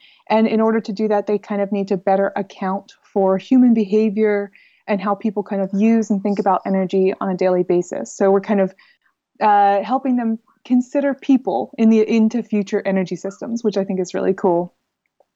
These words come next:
Uh, personally, I'm really interested in, uh,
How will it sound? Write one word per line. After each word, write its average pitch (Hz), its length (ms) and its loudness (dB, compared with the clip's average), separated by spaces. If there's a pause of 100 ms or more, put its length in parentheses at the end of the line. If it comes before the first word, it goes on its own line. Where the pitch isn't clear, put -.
(180)
Uh, 208 360 2 (480)
personally, 285 540 -2
I'm 220 180 -2
really 220 220 2
interested 226 680 -4
in, 208 460 -2 (460)
uh, 196 480 2